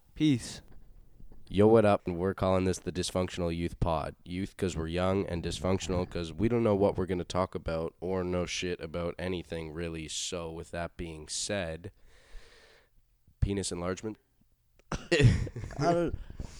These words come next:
Speaker 1: okay,
Speaker 2: I
Speaker 1: uh, why would you start it off like that, man? <laughs>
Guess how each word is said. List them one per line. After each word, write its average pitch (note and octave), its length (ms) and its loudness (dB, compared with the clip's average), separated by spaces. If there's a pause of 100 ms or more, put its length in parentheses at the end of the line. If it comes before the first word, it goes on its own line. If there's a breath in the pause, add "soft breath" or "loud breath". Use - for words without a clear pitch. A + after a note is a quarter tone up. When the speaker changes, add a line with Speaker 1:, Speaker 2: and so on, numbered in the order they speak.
(280 loud breath)
Speaker 1:
okay, - 180 -2
Speaker 2:
I C3+ 120 0
Speaker 1:
uh, C#3 40 2
why D#3 180 8
would C4+ 140 8
you A3 120 4
start E3+ 240 4
it E3 60 6
off D3+ 220 6
like B2+ 200 -4
that, A#2 200 -4
man? A#2+ 460 -2
<laughs> - 0 -